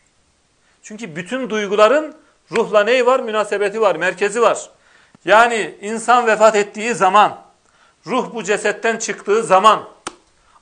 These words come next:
aklı bırakıp mı çıkıyor? Görmeyi bırakıp mı çıkıyor? Bilgileri, ilmi bırakıp mı çıkıyor?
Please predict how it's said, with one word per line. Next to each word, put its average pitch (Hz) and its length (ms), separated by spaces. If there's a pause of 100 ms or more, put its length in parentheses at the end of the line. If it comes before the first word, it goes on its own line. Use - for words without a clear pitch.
(120)
aklı 180 380
bırakıp 185 400
mı 185 80
çıkıyor? - 640 (840)
Görmeyi 208 440
bırakıp 220 380
mı 220 120
çıkıyor? - 640 (2000)
Bilgileri, 226 540
ilmi 226 560
bırakıp 208 400
mı 233 120
çıkıyor? - 640